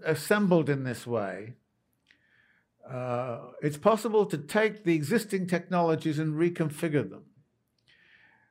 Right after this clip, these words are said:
But in, within it, he says, "Handicraft remains the basis, a technically narrow basis which excludes a really scientific division of the production process into its component parts.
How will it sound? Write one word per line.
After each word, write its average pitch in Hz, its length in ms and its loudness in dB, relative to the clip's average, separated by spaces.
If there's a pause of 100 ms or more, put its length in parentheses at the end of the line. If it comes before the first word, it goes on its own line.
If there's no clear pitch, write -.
(460)
But 156 220 4
in, 175 240 0
within 202 340 4
it, 160 180 4
he 160 80 2
says, 151 240 2
"Handicraft 175 760 2
remains 160 400 0
the 160 80 -4
basis, - 760 0 (420)
a 135 100 -4
technically 220 760 -2
narrow 160 480 2
basis 107 720 -4 (380)
which 143 200 -4
excludes 196 880 4
a 147 140 0
really 185 360 4
scientific 170 800 -2
division 143 480 0
of 123 120 -10
the 139 80 -4
production 139 500 -4
process 123 560 -4
into 131 320 -8
its 120 140 -10
component 113 640 -10
parts. - 760 -12